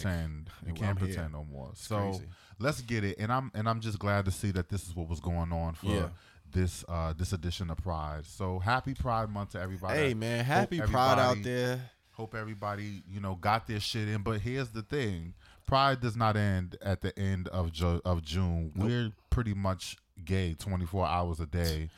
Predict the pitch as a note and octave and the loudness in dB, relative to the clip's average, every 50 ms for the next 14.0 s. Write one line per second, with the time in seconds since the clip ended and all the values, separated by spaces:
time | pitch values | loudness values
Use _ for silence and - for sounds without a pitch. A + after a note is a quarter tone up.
0 | - - F#2 F2+ F#2 F#2 F#2 F2+ F2+ F2+ F2+ F2 E2+ E2+ E2+ - G#2+ F#2+ F#2 F#2+ | -10 -6 -2 0 2 2 2 2 0 0 0 0 -2 0 2 4 4 4 4 4
1 | F2 D#2 F2+ F2 F2 D#2+ F2 F2+ D#2+ E2 F#2 E2+ E2 - - F2+ E2+ - - F#2 | 2 2 2 2 2 2 2 0 2 0 0 -2 -2 -2 -2 -2 -2 -4 -4 -6
2 | E2+ - G2 F#2+ F#2+ F#2 F#2 F#2 F2 F2 E2+ E2 D#2+ D#2 D#2 E2 E2+ - - - | -4 0 2 2 2 4 4 2 4 4 4 4 2 2 0 -2 -4 -6 -14 -20
3 | - - _ - - - - A2 G2 F#2+ F#2+ F#2+ F#2 - - - G2+ G2+ G2 G2 | -20 -20 _ -16 -14 -4 0 2 4 4 4 2 0 -2 -2 -2 0 0 2 2
4 | G2 F#2+ F#2+ E2+ - G2+ G2 G2 F#2+ F#2 F2 - - - - F2+ F2+ G#2+ G#2 - | 2 0 0 -2 -2 0 0 0 0 0 -4 -8 -14 -12 -6 -4 -2 -2 0 0
5 | A2+ A2 G2+ F#2+ F#2 E2+ - - F#2 F2 - - - G#2+ G2+ F#2+ F2+ F2 D#2+ D2+ | 0 0 0 0 -2 -2 -4 -4 -4 -4 -4 -4 -2 0 0 0 0 -2 -2 -2
6 | - F2+ E2+ E2 - - F2+ F2 E2 D2+ F2 F2 F2 E2 E2 D2+ - _ _ _ | -2 -2 -2 -2 -2 -4 -2 -2 -2 -2 -2 0 0 0 0 -2 -4 _ _ _
7 | - F#2 F2+ E2+ - - G2 F2 D#2+ F#2 F#2 F2 - - F#2 F2 E2+ D#2 E2+ F2 | -8 -6 -6 -6 -4 -4 -2 -2 -2 -2 -4 -6 -4 -4 -4 -4 -2 -2 -2 -2
8 | - - G2+ F2 E2 D#2 E2 F2 E2+ E2+ E2 - - D#2+ D2+ D2+ E2+ F2+ G2 - | -2 -4 -4 -4 -4 -4 -2 -2 -2 -2 -4 -6 -8 -8 -6 -8 -8 -12 -14 -16
9 | _ _ - - _ _ _ - - - - A#2 G#2+ G#2+ G#2 G2+ G2+ G2 G2+ A#2 | _ _ -20 -20 _ _ _ -18 -12 -4 0 2 2 4 4 2 2 0 -2 -4
10 | - _ _ _ _ - A#2 B2+ A2 G2+ G2+ G2 - - G2 G#2+ A2 G2+ - A#2+ | -8 _ _ _ _ -4 -2 0 0 2 0 0 -2 0 0 0 0 2 2 4
11 | A2+ G#2+ G#2 G2+ F#2+ G2 F#2 E2 - - G#2 A2+ A2 G#2 F#2+ F2 F#2 F2+ F2+ E2+ | 4 4 4 4 2 2 0 0 0 2 4 4 6 4 4 2 2 2 0 0
12 | - F#2 F2 E2+ D#2+ D2 F2 F2 E2 F2+ F#2 F2 E2+ F#2 G2 F#2+ - - G2+ F#2 | 0 0 -2 -2 -2 -2 -2 -2 -2 -4 -6 -4 -4 -4 -4 -2 -2 -2 -2 -2
13 | - G2 E2+ E2 F2+ F2 F2 E2 D#2 D#2 F2+ F#2+ F#2 - - - D2+ D2 D2 D2+ | -2 -2 0 2 2 2 2 0 -2 0 0 0 0 -2 -4 -4 -4 -4 -4 -8